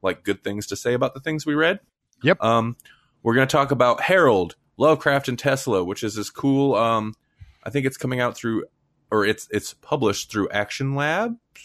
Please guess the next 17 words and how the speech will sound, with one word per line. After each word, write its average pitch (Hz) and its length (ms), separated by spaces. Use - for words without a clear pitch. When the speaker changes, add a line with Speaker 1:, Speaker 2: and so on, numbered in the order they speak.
Speaker 2:
Mm-hmm. 120 200
Speaker 1:
Action 143 280
Lab. 180 260
Um, 107 360
this 123 140
cool 139 220
indie 131 320
book 127 320
that 120 340
it's 123 220
one 143 180
of 139 100
those, 135 420
like, 120 260
it 123 200
takes, 135 380
um, 135 500